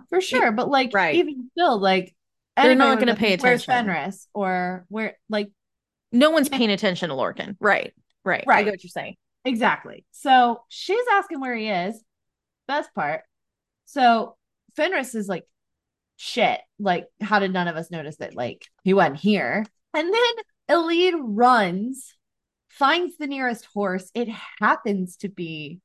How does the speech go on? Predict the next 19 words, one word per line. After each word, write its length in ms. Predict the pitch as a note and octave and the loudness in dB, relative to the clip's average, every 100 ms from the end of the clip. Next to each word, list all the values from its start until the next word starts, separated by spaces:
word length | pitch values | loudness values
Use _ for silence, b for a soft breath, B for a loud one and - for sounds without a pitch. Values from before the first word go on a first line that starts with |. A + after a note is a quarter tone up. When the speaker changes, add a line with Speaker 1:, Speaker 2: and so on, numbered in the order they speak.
| - | -8
Speaker 1:
Fararsha, 840 | G#3+ G3+ F#3+ G#3+ - - - A3 - _ - | -2 0 0 0 -4 -12 -10 -10 -12 _ -16
however 220 | E3+ C#3+ | -14 -14
you 80 | G3 | -18
say 240 | - D3+ | -16 -14
it, 80 | F3+ - - | -14 -14 -4
Butterfly. 800 | F#3 A3+ G3 F#3 F#3 D#3+ E3 A#3 - _ | 4 6 4 2 0 0 -2 -4 -12 _
Let's 260 | B3+ C4 - | -12 -10 -12
just 160 | G4+ | -12
be 160 | B3 - | -12 -16
honest. 520 | E3+ C#3+ G3+ - _ _ - | -14 -14 -18 -20 _ _ -8
Elide 500 | B3+ B3 C4 D4 D4 D4 _ _ | -6 -6 -8 -8 -12 -18 _ _
saving 540 | - - G#3+ G3+ F#3+ | -18 -6 -4 -2 -4
Lorcan 440 | E3+ F3 F3 F3+ F3 | -4 -6 -4 -6 -6
on 140 | F3 D#3 | -6 -8
a 40 | |
horse 480 | D3 G3+ G3+ G3+ - | -6 -2 0 -2 -8
named 320 | E3 D#3 D#3 - | -8 -8 -10 -6
Butterfly. 400 | B2 G2+ - _ _ _ _ _ | -4 -2 -6 _ _ _ _ _
Speaker 2:
It 180 | C#4 D4 | -2 -2